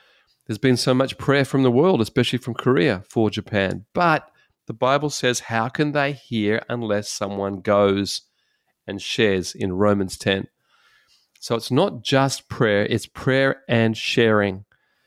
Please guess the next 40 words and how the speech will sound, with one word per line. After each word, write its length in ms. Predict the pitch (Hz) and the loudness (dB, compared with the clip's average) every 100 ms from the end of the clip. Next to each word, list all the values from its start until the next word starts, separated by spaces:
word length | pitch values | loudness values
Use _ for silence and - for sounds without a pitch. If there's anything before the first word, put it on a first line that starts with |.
| _ _ - | _ _ 0
Give 160 | 143 | 2
me 140 | 151 143 | 4 4
all 120 | 135 | 4
the 80 | 123 | 2
prayer, 300 | - 117 95 | 2 4 2
please. 480 | - 107 92 - - - | 2 2 2 -4 -14 -6
Please 240 | - 139 | 2 2
increase. 520 | 117 107 - 101 - - _ _ _ _ _ _ _ _ _ _ | 4 0 0 -2 -4 -14 _ _ _ _ _ _ _ _ _ _
But 120 | 113 | -2
it's 180 | 110 113 | -2 0
not 240 | 123 151 143 | -2 -2 0
just 480 | 131 117 113 - | 0 2 0 -8
the 60 | - | -16
prayer 340 | - - 117 | -12 -2 0
walking, 600 | 104 101 113 123 - 107 104 | 2 0 0 0 0 0 2
we've 160 | 107 | 0
got 140 | 107 107 | 0 -2
to 60 | |
do 120 | 98 | 0
the 80 | 98 | -2
prayer 240 | 92 107 95 | 0 0 0
talking 560 | - 107 98 104 - _ _ _ _ - | 2 0 0 -4 -8 _ _ _ _ -10
as 160 | 98 98 | -8 0
well. 400 | 104 98 98 - _ _ _ _ - | 2 4 0 -8 _ _ _ _ -8
And, 220 | 101 98 | -6 -6
and, 260 | 101 98 98 - | -8 -8 -10 -6
uh, 80 | 101 | -4
I 100 | 101 | -2
mean, 220 | 104 95 | -2 -4
talking 340 | - 110 113 | -4 -4 -4
to 60 | 98 | -8
people 480 | - 104 107 104 - _ _ _ _ _ - - | -4 -4 -4 -8 -10 _ _ _ _ _ -18 -8
and 180 | 101 95 | -4 -2
having 280 | 104 104 104 | 0 2 2
a 60 | |
way 260 | 98 104 104 | 4 4 4
of 160 | 92 - _ _ _ - | 0 -10 _ _ _ -12
communicating 960 | - 113 123 127 127 117 104 90 87 - | -6 0 2 0 0 0 0 0 -6 -8
good 180 | 101 92 | -8 -6
news 460 | 98 92 92 - | -6 -8 -8 -14